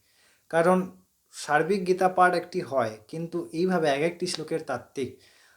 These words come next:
আহ, যদিও বা সময় খুব কম থাকে, মানে পাঁচ থেকে সাত মিনিট,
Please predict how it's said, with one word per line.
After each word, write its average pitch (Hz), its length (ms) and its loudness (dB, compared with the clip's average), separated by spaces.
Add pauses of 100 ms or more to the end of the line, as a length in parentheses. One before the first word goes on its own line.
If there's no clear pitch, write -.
(180)
আহ, 131 260 -8
যদিও 170 420 4
বা 220 240 6
সময় 180 360 0
খুব 190 200 -4
কম 160 260 -2
থাকে, 151 340 -12 (140)
মানে 123 200 -6 (340)
পাঁচ - 240 -4
থেকে 143 200 -4
সাত 135 260 2
মিনিট, 139 360 -6